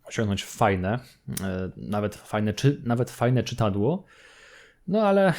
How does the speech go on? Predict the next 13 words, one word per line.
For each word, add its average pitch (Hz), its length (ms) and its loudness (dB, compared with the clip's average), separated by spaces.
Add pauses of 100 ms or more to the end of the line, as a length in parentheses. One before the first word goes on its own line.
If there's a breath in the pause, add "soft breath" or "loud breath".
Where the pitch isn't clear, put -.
(320 loud breath)
jakbym 123 180 0
miał 123 160 6
już 117 140 2
to 113 120 2
ocenić, 113 360 0
to, 120 60 -10
to 113 120 -4
by 110 80 2
było - 180 -2
takie 104 260 -2
sześć 104 280 -2
na 98 120 0
dziesięć. 98 600 -2